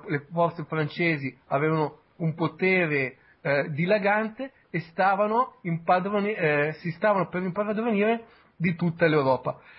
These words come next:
La Russia interviene, in questo caso interviene, eh, a favore degli austriaci, e, e cosa ha fatto Suvorov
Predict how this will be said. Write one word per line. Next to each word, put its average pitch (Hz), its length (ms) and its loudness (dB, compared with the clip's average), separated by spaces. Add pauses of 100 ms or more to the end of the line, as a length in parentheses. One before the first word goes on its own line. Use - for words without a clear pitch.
La 214 160 4
Russia 294 640 0
interviene, 214 1000 2
in 175 120 -6
questo 160 320 -4
caso 147 920 0
interviene, 147 1300 -2
eh, 117 100 -10 (440)
a 135 680 2
favore 151 920 -2 (100)
degli 156 240 -4
austriaci, 220 720 -6 (280)
e, 247 300 -4
e 269 300 -4 (160)
cosa 247 300 0
ha - 120 -2
fatto 185 480 -4
Suvorov 202 760 -8